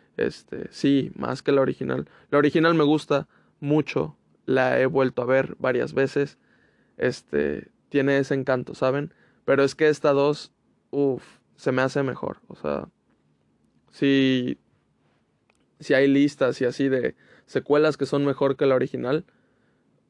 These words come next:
no sé si diría que esta es mejor que la original, pero a mí me gusta más.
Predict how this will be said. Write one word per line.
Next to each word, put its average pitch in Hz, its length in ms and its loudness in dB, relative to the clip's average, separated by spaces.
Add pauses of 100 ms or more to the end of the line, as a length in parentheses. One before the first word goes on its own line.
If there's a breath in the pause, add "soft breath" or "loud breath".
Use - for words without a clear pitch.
(200)
no 214 240 0
sé 202 320 2
si 185 520 2
diría 147 440 2
que 143 240 2
esta 151 320 2
es 151 320 0
mejor 143 560 -2
que 175 100 -2
la 165 100 2
original, 143 520 -4 (520)
pero 143 380 2
a 117 120 -10
mí 123 120 -4
me 139 120 0
gusta 131 320 0
más. - 360 -12